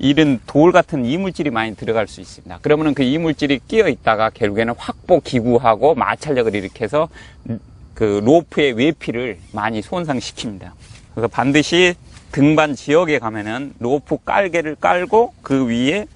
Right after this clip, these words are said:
로프를 한 번 더 이렇게 점검을 해서 꼬이지 않게끔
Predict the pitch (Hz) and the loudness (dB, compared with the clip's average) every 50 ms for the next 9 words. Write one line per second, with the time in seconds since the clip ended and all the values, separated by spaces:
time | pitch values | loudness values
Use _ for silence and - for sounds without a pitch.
0 | - - - - - - - 123 127 147 180 175 - - 190 165 160 151 156 175 | -20 -20 -20 -20 -20 -12 -2 2 4 4 4 4 0 -2 0 2 2 2 2 0
1 | 170 156 160 151 123 127 139 131 110 - - - - - - 110 117 110 - 135 | 0 0 0 0 0 2 2 2 2 -2 -8 -20 -20 -14 -6 -4 -4 -2 -2 -6
2 | 120 - 139 147 143 156 143 - 123 123 120 151 165 156 - - 110 117 147 180 | -2 2 2 2 4 4 4 4 4 2 0 -2 -2 -4 -2 0 2 2 2 2
3 | 185 - - - - - - 156 175 170 160 156 160 143 127 113 - 131 113 - | 0 -6 -18 -20 -14 -6 -4 -2 -2 0 0 0 0 0 -2 -4 -4 -4 -4 -2
4 | - 147 160 175 | -2 -4 -2 -4